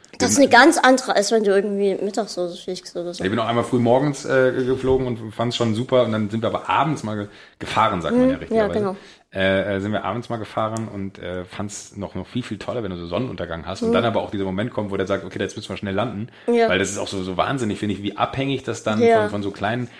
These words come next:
Speaker 2: kleinen, äh, Kleinigkeiten sind, wie es gibt keine Sonneneinstrahlung mehr. Das heißt, jetzt tauscht sich quasi
Speaker 1: Hm.
Speaker 2: die Luftmassen aus, weil die, äh, Erde wärmer ist als die Luft. Und dann,
Speaker 1: Krass.
Speaker 2: das waren
Speaker 1: Das
Speaker 2: so
Speaker 1: ist
Speaker 2: Momente, wo,
Speaker 1: schon,
Speaker 2: wo man dann dachte,
Speaker 1: das ist
Speaker 2: „Mann.“
Speaker 1: eigentlich totale Wissenschaft, ne?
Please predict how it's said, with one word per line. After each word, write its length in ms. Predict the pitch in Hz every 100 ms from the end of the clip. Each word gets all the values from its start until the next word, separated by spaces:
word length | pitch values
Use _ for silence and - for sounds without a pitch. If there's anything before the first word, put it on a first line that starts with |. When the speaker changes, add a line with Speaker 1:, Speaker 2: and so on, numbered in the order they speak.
| - -
Speaker 2:
kleinen, 460 | 104 135 135 127
äh, 460 | 117 110 110 104 107
Kleinigkeiten 460 | - 135 135 117 110
sind, 180 | 113 110
wie 160 | 110
es 100 | 101
gibt 120 | 117 -
keine 140 | 104
Sonneneinstrahlung 640 | 110 139 113 107 113 107 110
mehr. 140 | 107
Das 160 | 101 104
heißt, 280 | 107 - - - -
jetzt 200 | 101 -
tauscht 260 | 110 117
sich 180 | 117 101
quasi 200 | 104 117
Speaker 1:
Hm. 60 | 101
Speaker 2:
die 40 |
Luftmassen 420 | 131 135 104 101 98
aus, 260 | 107 117
weil 100 | 107
die, 200 | 101 101
äh, 200 | 95 101
Erde 220 | - 113 101
wärmer 260 | 110 117
ist 80 | 107
als 160 | 101 -
die 60 |
Luft. 240 | 113 139 104
Und 160 | 101
dann, 80 | 104
Speaker 1:
Krass. 320 | 107 - - -
Speaker 2:
das 220 | 95 92 95
waren 120 | 104
Speaker 1:
Das 80 | 107
Speaker 2:
so 60 |
Speaker 1:
ist 40 | 104
Speaker 2:
Momente, 160 | 110
wo, 40 | 104
Speaker 1:
schon, 80 | 101
Speaker 2:
wo 100 | 101
man 80 | 101
dann 80 | 139
dachte, 140 | - 95
Speaker 1:
das 60 |
ist 60 | 226
Speaker 2:
„Mann.“ 80 | 247
Speaker 1:
eigentlich 160 | 233 -
totale 380 | 214 254 208 202
Wissenschaft, 540 | 214 208 - 196 -
ne? 140 | 214